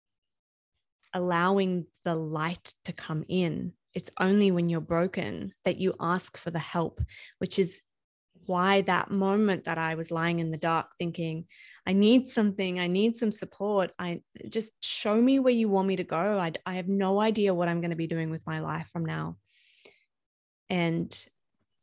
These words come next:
I always wanna remind people that, because sometimes we share our stories and it just looks very linear. It looks like,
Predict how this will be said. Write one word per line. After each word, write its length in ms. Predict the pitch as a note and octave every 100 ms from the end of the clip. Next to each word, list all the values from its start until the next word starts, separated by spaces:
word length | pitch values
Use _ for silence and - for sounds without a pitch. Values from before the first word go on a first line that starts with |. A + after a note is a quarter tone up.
| _ _ _ _ _ _ -
I 160 | F3+
always 300 | F3+ G3 G3+
wanna 180 | G3+ F3
remind 480 | E3 E3+ D#3+ E3+ F#3
people 280 | F3+ E3 E3
that, 240 | D#3+ -
because 600 | - - F3 D#3+ D#3+ - - _ _ _ _ _ _ _
sometimes 580 | - G#3 G#3+ A#3+ A3 G#3+
we 100 | F#3+
share 300 | - F3 F3
our 160 | F3+
stories 640 | F3 - E3+ E3 D#3+ E3 -
and 160 | E3+
it 120 | E3+
just 280 | F3+ F#3 -
looks 240 | F3 E3+ -
very 300 | F3 F3 E3
linear. 600 | E3 E3 E3+ E3+ D#3 -
It 160 | F#3 F3
looks 280 | F3+ -
like, 340 | F#3+ E3+ E3+